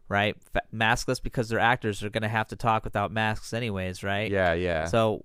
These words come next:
Speaker 1: so I can, I can talk to her without mask, but God forbid
Speaker 2: Okay.
Speaker 1: if I have a roommate or something on my cruise ship, I can't talk to them with my mask on or off. You know what I'm saying? Like, so that's where the crew members might be like, "This is kinda bullshit." It's like,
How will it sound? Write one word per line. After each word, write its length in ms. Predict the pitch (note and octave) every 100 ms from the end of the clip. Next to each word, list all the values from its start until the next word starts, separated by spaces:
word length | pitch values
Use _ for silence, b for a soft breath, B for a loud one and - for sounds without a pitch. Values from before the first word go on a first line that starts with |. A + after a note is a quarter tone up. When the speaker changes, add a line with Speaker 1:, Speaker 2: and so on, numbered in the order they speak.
| -
Speaker 1:
so 220 | C3 A#2+
I 120 | A#2+
can, 200 | B2+ B2
I 120 | A#2+
can 100 | C3
talk 280 | A#2 B2 B2
to 60 | A#2+
her 220 | B2 C#3
without 260 | B2 G#2 G2
mask, 360 | G2+ G2+ -
but 220 | - G#2+ F2+
God 240 | A#2+ A#2+
forbid 380 | A2+ A#2+ A#2+ A#2
Speaker 2:
Okay. 60 |
Speaker 1:
if 120 | G#2+ A2+
I 260 | A2+ A2 - - - - - -
have 180 | A#2 A2+
a 40 |
roommate 520 | G2+ G#2+ A#2 G#2+ G#2 G2+
or 100 | G2+
something 420 | G#2+ G#2 G#2 G#2
on 200 | G2+ F#2+
my 160 | F#2+
cruise 300 | F#2 A2+ A2
ship, 320 | - G2+ F#2+ -
I 100 | G2+
can't 260 | - G#2+ -
talk 200 | G#2 G2
to 100 | G2
them 320 | G2+ G2+ G2+ -
with 140 | G2
my 120 | G2+
mask 400 | G2+ G2+ G2+ -
on 200 | G2+ G2+
or 140 | G2+ G2+
off. 160 | G2+ -
You 100 | B2
know 80 | C#3
what 60 |
I'm 80 | C3+
saying? 360 | B2 C3 C3 B2+
Like, 280 | G#2 F#2+ -
so 100 | B2
that's 340 | C#3 D3 -
where 200 | C3+ B2
the 80 | A2+
crew 180 | - B2
members 300 | A2+ A2 A#2
might 120 | A2+
be 60 |
like, 120 | A2 G#2+
"This 100 | A2+
is 40 |
kinda 140 | B2+ G2
bullshit." 500 | A#2 A2+ - G#2+ E2+
It's 100 | -
like, 180 | G2+